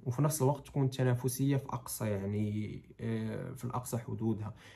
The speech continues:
لواعيبة الروستر الأساسي يصير يخاف يعني على مكانه، أنه ممكن، آه، يتعوض بلاعب، إذا ما قدم يتعوض بلاعب من الروستر الثاني. وفي نفس الوقت الروستر الثاني يعني الأكاديمي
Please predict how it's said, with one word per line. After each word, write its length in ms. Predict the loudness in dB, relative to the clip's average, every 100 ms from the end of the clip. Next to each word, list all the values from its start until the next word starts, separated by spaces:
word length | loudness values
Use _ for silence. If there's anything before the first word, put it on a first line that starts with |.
| -8 2
لواعيبة 600 | 6 6 8 6 4 4
الروستر 380 | 2 2 0
الأساسي 560 | 2 2 6 6 8 6
يصير 280 | 4 4 4
يخاف 360 | 4 4 4
يعني 180 | 4 4
على 180 | 4 4
مكانه، 540 | 4 2 2 2 0 -2 4
أنه 180 | 6 8
ممكن، 640 | 8 8 6 4 4 4 2 -6 -20 _ -2
آه، 80 |
يتعوض 720 | 2 4 6 8 8 8 4 4
بلاعب، 460 | 6 6 4 2
إذا 140 | 4 8
ما 100 | 6
قدم 500 | 4 -4 2 4 4
يتعوض 500 | 2 2 2 2 4
بلاعب 420 | 4 4 2 2
من 100 | 2
الروستر 440 | 0 0 -2 -2
الثاني. 480 | -4 0 0 2 0
وفي 180 | 0 0
نفس 180 | 0 2
الوقت 320 | 2 2 0
الروستر 540 | 0 2 2 0 0 -2
الثاني 500 | 0 4 4 6 2
يعني 220 | 0 -2
الأكاديمي 720 | -2 -2 -2 0 0 0 -2